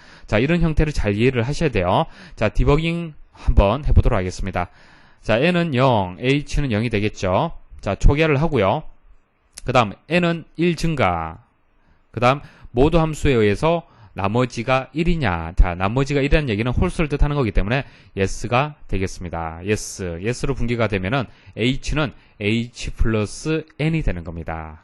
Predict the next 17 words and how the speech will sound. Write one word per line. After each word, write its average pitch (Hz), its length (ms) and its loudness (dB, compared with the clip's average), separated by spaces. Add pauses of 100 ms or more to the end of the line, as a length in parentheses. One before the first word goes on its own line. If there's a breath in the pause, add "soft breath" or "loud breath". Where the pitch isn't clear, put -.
(120)
요렇게 92 440 -2
계산이 117 300 0
되겠죠. 101 440 -4 (220)
그래서 101 280 -4
일이 139 200 -4
되는 85 260 -2
거예요. 78 240 -8 (800)
이해하시겠습니까? 104 800 -2 (520 soft breath)
자, 110 60 0
그다음 117 180 0
오까지의 156 720 2
이제 110 140 -2
디버깅을 110 520 0
한번 101 380 0
해보도록 117 320 2
하겠습니다. 92 640 -2
그래서 101 240 -2